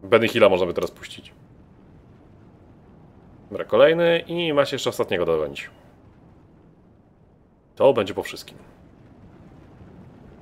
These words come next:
Dobra, <laughs> nie będę was katować tym. <laughs> Dobra, z-, zwycięstwo jest pełne, ale straciliśmy przy okazji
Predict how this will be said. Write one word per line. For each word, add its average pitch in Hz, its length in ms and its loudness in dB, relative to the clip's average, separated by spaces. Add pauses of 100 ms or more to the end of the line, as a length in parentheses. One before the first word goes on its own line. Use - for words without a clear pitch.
(880)
Dobra, 87 300 2 (320)
<laughs> - 340 0
nie 190 60 8
będę 143 180 6
was 113 160 0
katować 123 580 6
tym. - 160 -4 (840)
<laughs> - 800 -18
Dobra, - 380 4
z-, 120 440 2
zwycięstwo 202 440 -2
jest 156 200 -6
pełne, 90 380 4 (320)
ale 123 220 4
straciliśmy 113 1080 -2
przy - 200 -10
okazji 92 1000 -4